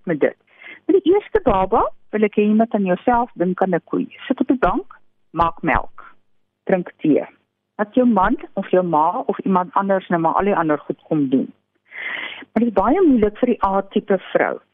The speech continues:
Die A-tipe vrou is die een met twintig grade en ja,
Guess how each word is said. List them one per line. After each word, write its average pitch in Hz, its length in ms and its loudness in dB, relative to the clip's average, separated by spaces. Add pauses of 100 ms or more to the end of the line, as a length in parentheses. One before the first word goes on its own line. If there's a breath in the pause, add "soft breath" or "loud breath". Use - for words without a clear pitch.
Die - 180 -8
A-tipe 302 380 -2
vrou 233 360 0
is 170 100 -10
die - 160 0
een 220 100 4
met 202 160 0
twintig 240 360 0
grade 208 600 0 (720 loud breath)
en 196 360 2 (120)
ja, - 220 -2